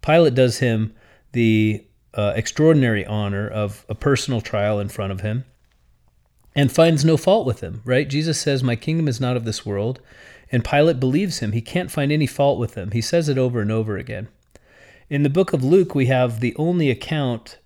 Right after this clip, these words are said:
of another, uh, encounter that Jesus has, where Pilate sends, now k-,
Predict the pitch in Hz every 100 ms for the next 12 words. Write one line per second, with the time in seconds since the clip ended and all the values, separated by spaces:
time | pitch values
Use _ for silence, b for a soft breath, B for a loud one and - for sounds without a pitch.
0 | - 120 113 107 107 117 113 143 151 123
1 | 113 _ b b b b b b - 110
2 | 104 104 104 - _ _ 123 113 151 139
3 | 120 113 104 107 110 104 - 104 - -
4 | - _ _ _ _ _ _ _ _ _
5 | - - 117 104 135 147 160 - - 135
6 | 120 113 139 127 127 -